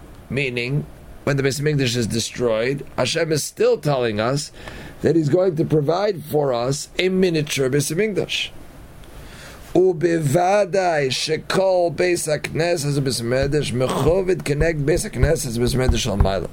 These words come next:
We must know that every shul and every Beis Hamikdash here in Golus has a corresponding Beis Meg-, Beis Knesses or Beis Medrash up in Shamayim. Ve'atfilos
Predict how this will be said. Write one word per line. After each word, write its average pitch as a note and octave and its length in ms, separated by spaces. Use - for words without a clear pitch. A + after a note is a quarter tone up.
We D3+ 120
must B2+ 340
know D#3+ 500
that A2 200
every C#3 680
shul D3 580
and C3+ 120
every C3 160
Beis A2 220
Hamikdash B2 480
here C3+ 360
in A#2 280
Golus A2+ 640
has F#3+ 300
a F#3 100
corresponding E3+ 1200
Beis B2 200
Meg-, C#3+ 580
Beis A#2 280
Knesses D3+ 520
or C#2 80
Beis G2 180
Medrash C3+ 460
up A2+ 260
in - 200
Shamayim. B1+ 560
Ve'atfilos F#3 1500